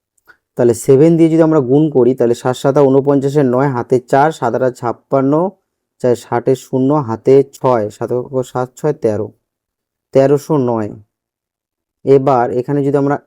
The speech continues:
আট দেই, তাহলে আট দিয়ে গুণ করে দেখি কত পাচ্ছি।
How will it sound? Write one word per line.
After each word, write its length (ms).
আট 300
দেই, 320
তাহলে 220
আট 240
দিয়ে 240
গুণ 220
করে 200
দেখি 280
কত 160
পাচ্ছি। 500